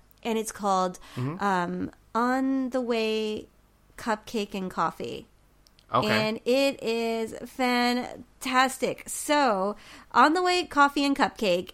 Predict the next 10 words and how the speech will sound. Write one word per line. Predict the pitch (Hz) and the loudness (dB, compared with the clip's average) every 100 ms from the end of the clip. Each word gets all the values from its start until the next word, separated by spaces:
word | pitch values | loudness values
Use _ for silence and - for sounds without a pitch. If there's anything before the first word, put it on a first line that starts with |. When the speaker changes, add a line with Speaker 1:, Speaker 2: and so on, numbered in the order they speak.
| - | -2
Speaker 1:
and, | 214 202 196 196 - | 2 4 2 0 2
um, | 202 196 208 | 2 2 0
it's | 233 | -2
so | - 370 381 | -2 2 4
neat. | 294 226 - | 6 2 0
It's | 233 226 | 0 2
like | 220 | 0
this | 220 240 | -2 -4
little | 233 311 349 320 | 0 0 2 0
coffee | - - 277 262 277 262 | -2 -4 -4 -2 -2 -2